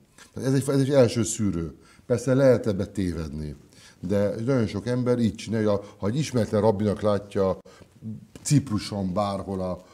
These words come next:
a pecsétjét, vagy ahol életében járt még Zanzibárban, akkor megnézi, milyen rabbi ez, hogy néz ki,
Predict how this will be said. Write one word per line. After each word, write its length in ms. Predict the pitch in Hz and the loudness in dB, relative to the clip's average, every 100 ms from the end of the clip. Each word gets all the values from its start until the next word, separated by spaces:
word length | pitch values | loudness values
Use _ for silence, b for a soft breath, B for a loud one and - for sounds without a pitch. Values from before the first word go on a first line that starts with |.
| B | B
a 140 | - | -10
pecsétjét, 800 | 87 131 131 160 151 151 156 147 | -2 -2 0 -2 -4 -2 -2 -2
vagy 100 | 131 | -2
ahol 220 | 101 98 107 | -2 -2 -2
életében 500 | 120 101 104 101 101 | -4 -4 -6 -6 -6
járt 140 | 92 | -8
még 160 | 92 90 B - | -10 -12 B -6
Zanzibárban, 1040 | 95 123 120 131 131 135 139 139 151 180 | 0 2 2 0 2 2 0 2 2 2
akkor 600 | 180 185 - - _ 165 | 0 -4 -18 -20 _ 2
megnézi, 220 | 180 127 | 4 4
milyen 240 | 127 127 95 | 4 4 6
rabbi 360 | 135 160 190 | 6 4 4
ez, 200 | 190 180 | 4 2
hogy 200 | 147 147 | 0 -2
néz 300 | 147 160 143 | 0 -2 -4
ki, 220 | - 135 | -6 -8